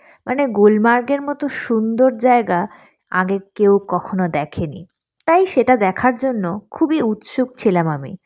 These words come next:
সকাল সকাল বেরিয়ে গেলাম গাড়িতে করে গুলমার্গের উদ্দেশ্যে। আমাদের গন্ডোলার টিকিট কাটা ছিল। আমরা অনলাইনে অনেক আগেই গন্ডোলা ফেজ ওয়ান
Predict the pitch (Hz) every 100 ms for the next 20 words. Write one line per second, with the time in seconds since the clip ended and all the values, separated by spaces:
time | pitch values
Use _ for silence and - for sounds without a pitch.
0 | _ - _ - 262 285 294 330 311 302
1 | 285 226 233 233 247 247 240 233 233 175
2 | 170 180 190 196 190 175 160 165 170 170
3 | 170 160 170 175 - 170 - _ - 220
4 | 285 285 330 330 - - 196 175 185 196
5 | 220 269 277 277 - 208 254 - 170 165
6 | 160 - 160 160 160 _ 190 185 220 208
7 | 190 185 202 233 214 175 226 _ _ _
8 | 185 196 254 - - 175 185 226 180 226
9 | _ - 175 175 175 185 202 220 196 180
10 | 190 208 214